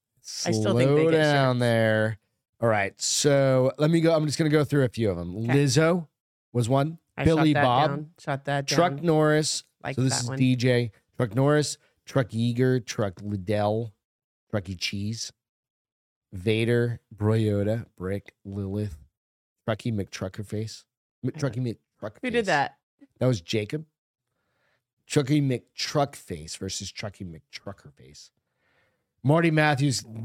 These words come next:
Speaker 2: listed, like, fucking eighty of 'em. Can't go through all those. Um, we've got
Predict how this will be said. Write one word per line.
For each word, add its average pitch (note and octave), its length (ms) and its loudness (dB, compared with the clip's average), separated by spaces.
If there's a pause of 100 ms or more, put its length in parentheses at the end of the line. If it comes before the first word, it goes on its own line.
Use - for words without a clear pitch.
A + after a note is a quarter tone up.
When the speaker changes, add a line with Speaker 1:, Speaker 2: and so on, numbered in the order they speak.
(140)
Speaker 2:
listed, C3+ 320 2
like, G#2+ 220 -2
fucking - 480 -4
eighty A2 260 -2
of G#2+ 100 0
'em. G#2+ 140 -4 (760)
Can't G2+ 160 -4
go G2+ 140 0
through G2 180 0
all F#2+ 140 2
those. F#2+ 280 -4 (580)
Um, A#2+ 580 2
we've A#2+ 320 0
got G2+ 800 2